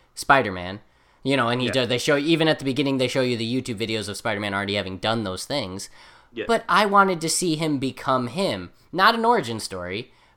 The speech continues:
Speaker 1: but
Speaker 2: Mm.
Speaker 1: him fight through himself
Speaker 2: You
Speaker 1: without going, "Mister Stark, Mister Stark, Mister Stark."
Speaker 2: I, I do have to say, I kind of disagree. I, I see your point, but I'm like, for me, it's like the whole movie is basically about how, even though he's called Spider-Man,
Speaker 1: Mm-hmm.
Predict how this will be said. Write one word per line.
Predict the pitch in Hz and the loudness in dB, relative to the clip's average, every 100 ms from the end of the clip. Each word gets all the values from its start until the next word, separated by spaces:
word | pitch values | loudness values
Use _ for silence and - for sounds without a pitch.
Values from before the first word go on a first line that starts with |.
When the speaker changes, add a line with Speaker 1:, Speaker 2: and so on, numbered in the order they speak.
| _ | _
Speaker 1:
but | 156 156 - - _ - | 2 2 0 -8 _ -14
Speaker 2:
Mm. | 156 | -10
Speaker 1:
him | 151 185 175 | -4 -2 0
fight | - 180 - | 2 0 2
through | 175 | 0
himself | 170 160 185 156 | 0 6 6 6
Speaker 2:
You | |
Speaker 1:
without | 160 151 | 6 6
going, | 160 156 151 - - - | 6 4 4 -4 -12 -4
"Mister | 160 160 | -2 -2
Stark, | - 156 131 - - | 2 2 2 -6 -6
Mister | 151 - 139 | -6 -4 -4
Stark, | - 147 120 - - | 4 6 6 -2 -4
Mister | 151 - 131 | -4 -2 2
Stark." | - 190 | 8 10
Speaker 2:
I, | 220 202 - - - - - - | 10 4 -4 -20 -20 -20 -20 -4
I | 160 185 | 2 2
do | 170 220 | 2 0
have | 262 | -2
to | |
say, | - 202 | 4 6
I | 160 | 6
kind | - - 170 196 | 2 2 2 4
of | 190 | 0
disagree. | 190 190 170 151 | 0 0 2 4
I, | 160 | 4
I | |
see | 156 | 4
your | 220 175 | 6 6
point, | - 147 175 | 6 2 2
but | 151 | 4
I'm | 143 | 4
like, | 143 139 131 - - - - | 6 6 4 -6 -20 -20 -4
for | - 170 | 6 8
me, | 147 147 165 196 233 214 _ _ _ - - - - | 8 8 6 6 0 -2 _ _ _ -20 -20 -16 0
it's | 165 170 | 2 6
like | 180 175 | 4 6
the | 165 | 6
whole | 202 | 8
movie | 175 165 185 | 8 8 8
is | 160 | 6
basically | 156 156 | 6 4
about | 147 139 139 | 8 8 6
how, | - 135 | 6 4
even | 143 185 | 4 0
though | 175 | -4
he's | 147 | -6
called | - 160 147 | -2 0 0
Spider-Man, | - 151 135 120 117 143 156 - _ - | 0 2 4 4 4 4 0 -6 _ -10
Speaker 1:
Mm-hmm. | 101 90 | -8 -6